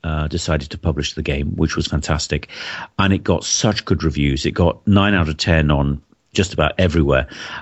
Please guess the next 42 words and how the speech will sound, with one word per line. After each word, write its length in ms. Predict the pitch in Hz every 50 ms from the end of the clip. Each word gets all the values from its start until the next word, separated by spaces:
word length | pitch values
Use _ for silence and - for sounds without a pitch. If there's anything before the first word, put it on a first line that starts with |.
| - _ -
and 240 | 90 95 95 92 87
went 180 | 104 101 101
on 80 | 107 104
to 140 | - - 95
sell 220 | - - 101 90
six 240 | - - 104 - -
hundred 240 | 110 92 92 92 85
and 100 | 90 -
fifty 220 | 98 90 - 92
thousand 440 | - 104 101 104 101 90 85 87 80
units, 400 | 90 110 113 87 69 - - -
which 220 | 101 - - - - - - - 185 - - -
for 760 | - - - - - - - 131 113 107 104 101 98 90 - -
Sony 400 | - - - 117 113 101 95 95 -
at 220 | 107 123 - -
that 220 | - 98 85 -
time 360 | - - 110 98 90 85 78 80
was 200 | 90 87 80 - -
a 100 | 101 113
spectacular 960 | - - - - - 113 - - - - - 135 120 87 - - 98 82 82
number. 420 | 82 87 85 85 82 76 69 69 76 - - - - - - - - - - _ -
Um, 540 | 87 85 85 85 82 85 85 85 85 - - - _
and 460 | - 95 95 95 92 92 92 90 82 87
we, 400 | 87 92 92 90 90 87 87 -
we 120 | - 101 92
then 220 | 90 95 95 95
went 200 | 92 90 80 -
on 100 | 95 85
to 40 | 87
license 400 | 87 85 87 87 - - 82 -
Broken 300 | - - 87 80 - 85
Sword 220 | - - 87 80
two, 360 | - - 110 92 80 78 80 - -
and 120 | 95 95 98
that 160 | 113 95 -
put 100 | - 131
us 160 | 117 107 -
in 140 | 107 101 104
really, 300 | 110 127 147 147 135 127
really 200 | 113 110 107 107
good 160 | - - -
stead. 400 | - - - 117 98 80 71 -